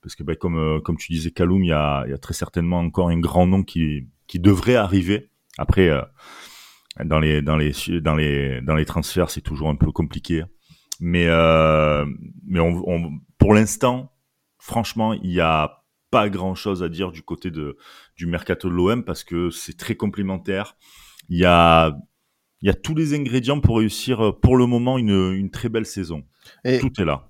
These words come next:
Speaker 2: ou-, outre Ismail Assar, euh, tu parlais de l'expérience en Ligue des Champions. Euh,
Speaker 1: Mm.
Speaker 2: c'est vrai qu'Ismail Assar, à part la C trois avec, euh, Rennes, il a pas
Speaker 1: Avec
Speaker 2: joué
Speaker 1: Rennes.
Speaker 2: l'Europe.
Speaker 1: Ouais.
Speaker 2: Mais, euh, c'est vrai que les quatre recrues qui ont débarqué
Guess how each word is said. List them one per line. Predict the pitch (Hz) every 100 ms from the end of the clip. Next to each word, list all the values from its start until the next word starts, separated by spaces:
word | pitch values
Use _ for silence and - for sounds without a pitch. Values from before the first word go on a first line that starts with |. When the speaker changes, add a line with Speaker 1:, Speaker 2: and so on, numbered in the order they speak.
| -
Speaker 2:
ou-, | 170 -
outre | 190 190 -
Ismail | 160 - 139 123
Assar, | 117 113 160 170 117 - -
euh, | 117 113 110
tu | 107 110
parlais | 117 117 113
de |
l'expérience | 110 - 123 120 117 113
en |
Ligue | 113 107
des | 104
Champions. | 107 95 165 160 - - - -
Euh, | 101
Speaker 1:
Mm. |
Speaker 2:
c'est | 98
vrai | 127 143
qu'Ismail | 135 - 123 123
Assar, | 117 156 160 135
à | -
part | 147 139
la | 131
C | - 139
trois | - 147 151 143
avec, | 131 127 -
euh, | 123
Rennes, | 139 143
il | 123
a | 113
pas | - 120 117
Speaker 1:
Avec | 120
Speaker 2:
joué | 82 117
Speaker 1:
Rennes. | 113
Speaker 2:
l'Europe. | 123 - 110 _ - - - 82
Speaker 1:
Ouais. | 85 120
Speaker 2:
Mais, | 131 135
euh, | 135 117 117 113 113 113 113 113
c'est | -
vrai | 131 156
que | 117
les | 101
quatre | 151 147 147
recrues | 131 160 156 151 _
qui | - 123
ont | 120 120 117 110 104 98 95 92 87
débarqué | 113 110 107 - 123 120